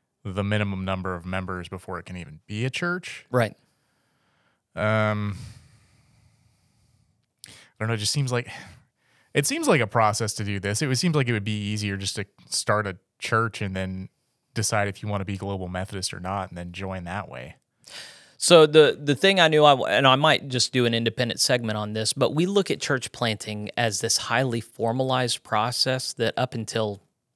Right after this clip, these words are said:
Speaker 2: hundred, hundred and fifty years ago was not ever formalized. We started these mission agencies. Prior to mission agencies and church planting agencies, you would think, you would have thought there were never any missions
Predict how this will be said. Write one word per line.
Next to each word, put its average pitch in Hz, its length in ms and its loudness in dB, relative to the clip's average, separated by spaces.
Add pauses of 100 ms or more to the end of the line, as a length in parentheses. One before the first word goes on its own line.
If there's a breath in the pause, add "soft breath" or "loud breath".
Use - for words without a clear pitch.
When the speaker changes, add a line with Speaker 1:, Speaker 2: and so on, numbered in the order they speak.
(120)
Speaker 2:
hundred, 120 360 -4
hundred 110 240 0
and 104 100 -6
fifty 104 240 -8
years 104 280 -4
ago 117 360 0 (340)
was 110 200 -4
not 101 200 -2
ever 104 200 -4
formalized. 127 760 -2 (440 soft breath)
We 151 120 2
started 156 400 6
these 110 340 -2 (120)
mission 131 380 0
agencies. - 760 -6 (460)
Prior 202 200 10
to 180 60 6
mission 156 360 2
agencies 160 600 0
and 120 120 -4
church - 280 0
planting 123 380 0
agencies, 147 720 0
you 123 100 0
would 117 180 0
think, 143 340 -2
you 127 140 -2
would 123 80 4
have 117 100 0
thought 117 280 0
there 110 140 -2
were 104 140 -4
never 104 300 -4
any 101 160 -4
missions 107 540 -6